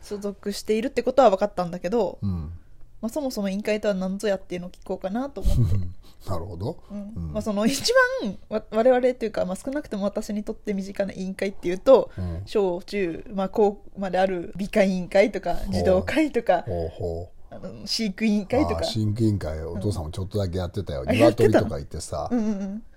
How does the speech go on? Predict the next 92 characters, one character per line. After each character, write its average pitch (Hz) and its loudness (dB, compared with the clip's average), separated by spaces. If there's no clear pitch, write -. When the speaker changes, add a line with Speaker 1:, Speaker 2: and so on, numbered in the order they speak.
Speaker 1:
う - -6
ん。 - -4
Speaker 2:
餌 95 -2
と 90 -6
か 71 -4
掃 85 -6
除 85 -6
と - -8
か 67 -8
す - -10
る 76 -6
や 73 -6
つ 226 -10
で - -12
し - -8
ょ。 208 4
Speaker 1:
そ 202 -2
う - 0
そ 214 -6
う - 0
そ - -
う。 190 -8
Speaker 2:
サ - 0
ボ 135 6
る 139 6
と 104 -4
大 92 0
変 165 6
な 151 12
こ 131 8
と 127 4
に 110 6
な 120 6
る - 6
ん - 2
だ - 4
よ - 2
な。 - 2
Speaker 1:
<laughs> - -2
や 370 6
っ - 0
ぱ 269 10
や 247 8
っ - 0
て 330 -8
た 269 4
ん 214 -2
だ。 196 -4
Speaker 2:
ち - 2
ょ 180 12
っ 175 4
と - 4
や 101 4
っ - -2
て 117 4
た。 73 -2
や 110 6
っ 123 0
て 143 0
た 120 6
記 107 -2
憶 87 0
が 92 -2
あ 90 -2
る 76 -6
な。 73 -8
Speaker 1:
う - -10
ん。 180 -6
Speaker 2:
う - -6
ん。 180 -6
Speaker 1:
う 202 -6
ん。 226 -12
あ - 2
あ - 6
い - -
う 392 0
の 262 4
っ 220 -2
て 208 0
さ、 196 2
基 262 0
本 339 0
的 349 0
に 302 2
は 226 6
全 220 4
員 262 2
分 240 4
担 233 2
で、 320 4
Speaker 2:
う - -10
ん。 71 -8